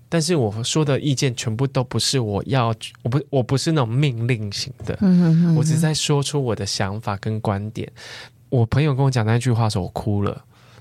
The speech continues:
Speaker 1: 他说：“你都没有一件事情是为了你自己。”
Speaker 2: 嗯，嗯。
Speaker 1: 然后我就突然醒过来，哎，真的没有哎。
Speaker 2: 你都在为别人而活，
Speaker 1: 对。
Speaker 2: 为别人的眼光而活。
Speaker 1: 为了服务大家，
Speaker 2: 嗯。
Speaker 1: 为了你好，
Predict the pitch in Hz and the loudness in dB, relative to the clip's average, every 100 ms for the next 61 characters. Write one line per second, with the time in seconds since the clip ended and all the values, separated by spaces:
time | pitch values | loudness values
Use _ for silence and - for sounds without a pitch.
0 | - 147 165 170 123 135 135 117 107 117 | -4 0 2 2 2 2 0 0 0 0
1 | 110 117 104 107 - 104 98 98 - - | 0 0 -2 -2 0 0 0 -4 -8 -8
2 | 104 - - - - 233 220 196 185 170 | -6 -8 -12 -20 -10 2 4 6 4 4
3 | 156 - _ _ 196 175 170 139 151 147 | 2 -2 _ _ 0 2 2 2 2 0
4 | 139 135 123 113 98 113 101 98 - - | 0 -2 -2 -6 -6 -6 -6 -8 -14 -18
5 | - - - _ - - - - - _ | -20 -20 -20 _ -18 -14 -14 -18 -20 _
6 | - 123 127 113 95 104 - - - - | -8 -4 -4 -4 -4 -2 -4 -6 -14 -20
7 | - - - - 175 156 190 185 175 160 | -20 -20 -20 -2 2 4 2 2 2 2
8 | 180 175 139 139 135 143 135 123 139 135 | 2 2 2 0 2 4 4 2 2 0
9 | 185 180 143 226 202 - 147 147 147 147 | 0 0 2 2 0 0 0 4 4 2
10 | - 139 123 147 135 131 - 147 - - | 0 0 0 2 4 2 2 -2 -2 -2
11 | - 185 240 214 170 147 135 170 160 131 | 0 0 2 2 0 0 2 2 2 2
12 | 127 127 208 220 220 208 202 202 185 185 | 2 4 6 6 6 6 4 4 4 2
13 | 135 - | 0 -4